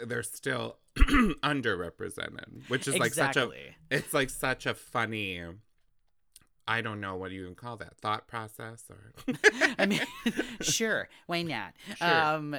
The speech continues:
Speaker 1: sure.
Speaker 2: yeah, and, you know, we, and then also we, we had the library again, where we're at the behe-, uh, at, at the, like, whim of whoever's running the content at the library. So yeah, there were movies there. That's how I got my first glimpse,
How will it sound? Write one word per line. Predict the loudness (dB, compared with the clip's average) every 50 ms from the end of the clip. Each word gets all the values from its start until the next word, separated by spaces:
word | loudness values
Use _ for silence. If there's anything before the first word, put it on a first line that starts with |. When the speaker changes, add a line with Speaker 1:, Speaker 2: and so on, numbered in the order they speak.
| -8 -8
Speaker 1:
sure. | -6 -4 -2
Speaker 2:
yeah, | 0 0 2 4 4 2 2 0 -6 -10 -16 -20 -20 _ _
and, | -2 0 0 0 -2 -4 -10 _ _ -20 -20 _ -20 -20 -20 -20 _
you | -16 -8 -4 -2 0
know, | 0 0 0
we, | 0 -2 -2 -2 -2 0
and | 0 0 2 2
then | 2 2 2
also | 2 0 0 2 0 0
we, | -2 -2 -6 -6 -4
we | -2 -2 -2
had | -2 -2
the | -4
library | -2 -2 -2 -2 -2 -2 0 0 0 0 -2
again, | -4 -6 -6 -4 -4 -4 -4 -6 -8 -6
where | -4 -4 -2 0 -2 -2 -4 -6 -10 _ -16
we're | -8 -6 -4 -2
at | -2 -2 -4 -4 _
the | -4 -2 -2 -2 -4 -6 -12 _ _ _ -20 -20 -10
behe-, | -8 -8 -8 -8 -12 -14 -16 _ -12
uh, | -12
at, | -10 -8 -8 -8 -8 -8 -8
at | -8 -10 -8
the, | -8
like, | -8 -8 -8 -8
whim | -8 -8 -8 -6 -6 -6 -8 -8
of | -8 -8 -8 -8 -8 -10
whoever's | -10 -8 -6 -6 -6 -8 -12 -12 -14
running | -14 -10 -10 -8 -8 -8 -8 -8 -8 -10 -12 -14 -20 -20 -20 -20 _ -8
the | -8
content | -6 -4 -4 -4 -4 -4 -4 -6 -6 -6 -6 -6 -10 -14 -18 _ _
at | -8 -6
the | -4 -2
library. | 0 0 0 0 0 -2 -2
So | -2 -2 -2
yeah, | 2 2 2 2
there | 4 2 2 2
were | 2 0 -2
movies | -2 -4 -4 -4 -6 -6 -4
there. | -4 -2 -2 -4 -6 -8 -20 -20 -20 -20 -20 _ _
That's | -6 -6 -4 -4
how | -4 -2
I | -2 0
got | -2 -2 0
my | -2 -2
first | -2 -2 -4 -2 -4
glimpse, | -6 -6 -6 -8